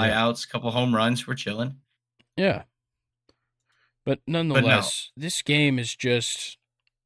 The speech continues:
Speaker 2: it's rolling on. Top of the seventh, one out, three two Rangers, uh, at the moment.
Speaker 1: Yeah.
Speaker 2: Um,
Speaker 1: Let's say, let's say Rangers Astros on Monday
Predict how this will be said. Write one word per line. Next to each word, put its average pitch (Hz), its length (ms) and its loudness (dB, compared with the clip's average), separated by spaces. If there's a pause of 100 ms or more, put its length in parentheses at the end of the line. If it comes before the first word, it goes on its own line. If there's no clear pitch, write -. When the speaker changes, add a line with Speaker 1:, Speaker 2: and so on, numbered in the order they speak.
(640)
Speaker 2:
it's 113 200 -12
rolling 131 320 2
on. 95 200 -2
Top 113 260 -4
of - 60 -20
the 110 80 -10
seventh, 98 420 -4
one 101 180 -4
out, 87 200 -8 (140)
three 104 200 -4
two 92 220 -6
Rangers, - 680 -10
uh, 78 240 -10
at 85 140 -14
the 92 80 -14
moment. 90 320 -6 (1400)
Speaker 1:
Yeah. 127 440 8
Speaker 2:
Um, 127 160 4 (640)
Speaker 1:
Let's 180 140 4
say, 208 240 6
let's 180 200 2
say 175 340 4
Rangers 143 480 2
Astros 127 800 0
on 131 160 2
Monday 117 500 4